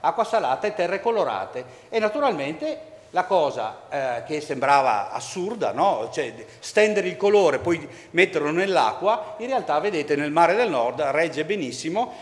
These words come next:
e quindi abbiamo una nave vichinga con i colori che ho giochi, che non è male come,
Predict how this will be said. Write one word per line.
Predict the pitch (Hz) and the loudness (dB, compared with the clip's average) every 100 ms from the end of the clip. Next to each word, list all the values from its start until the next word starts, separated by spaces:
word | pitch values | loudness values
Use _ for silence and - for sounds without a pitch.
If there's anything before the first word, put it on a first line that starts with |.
| - | -12
e | 180 | -10
quindi | 180 214 | -8 -2
abbiamo | 165 175 160 | 0 0 0
una | 147 | -2
nave | 165 190 | 0 0
vichinga | 208 226 170 170 | 0 -6 -8 -6
con | 175 190 | -6 -4
i | |
colori | 190 156 147 | 0 0 0
che | 147 | -2
ho | 147 | -4
giochi, | 107 101 - 180 | -4 -6 -6 -8
che | 202 | -6
non | 156 | -6
è | 143 | -6
male | 131 107 101 127 | -4 -4 -4 -6
come, | 127 127 | -8 -8